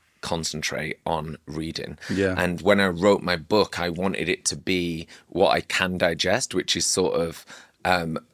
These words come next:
Speaker 1: supplements at the weekend. That's my
Speaker 2: <laughs>
Speaker 1: optimum
Speaker 2: Oh, yeah, I remember you
Speaker 1: amount
Speaker 2: saying
Speaker 1: of time of reading.
Speaker 2: Yeah.
Speaker 1: Like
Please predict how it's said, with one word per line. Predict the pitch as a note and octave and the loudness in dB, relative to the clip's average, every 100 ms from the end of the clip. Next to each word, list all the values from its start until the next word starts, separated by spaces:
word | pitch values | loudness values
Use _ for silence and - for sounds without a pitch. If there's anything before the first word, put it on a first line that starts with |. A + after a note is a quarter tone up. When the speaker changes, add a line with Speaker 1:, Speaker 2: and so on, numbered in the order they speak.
| _ - | _ -4
Speaker 1:
supplements | - A2+ - - F2+ A2 - | 0 0 0 0 0 0 0
at | G#2 | -2
the | D#2+ | -2
weekend. | F2 F2 - F#2 A#2+ | -4 -4 -2 -2 -2
That's | - E2 G2 | 2 2 4
my | F#2+ | 2
Speaker 2:
<laughs> | - | 2
Speaker 1:
optimum | F#2+ - - G#2+ | 2 4 4 6
Speaker 2:
Oh, | |
yeah, | A2+ | 8
I | |
remember | A2+ A2+ | 8 6
you | G2 | 4
Speaker 1:
amount | F#2 | 4
Speaker 2:
saying | A2+ | 0
Speaker 1:
of | G#2 | 2
time | G#2 G2 F#2 | 4 4 2
of | E2+ F#2+ | -2 0
reading. | F2+ F2+ F#2+ C#3 | 0 0 0 2
Speaker 2:
Yeah. | A2+ A2 G2+ - - | 4 6 4 -2 -2
Speaker 1:
Like | F#2 | 0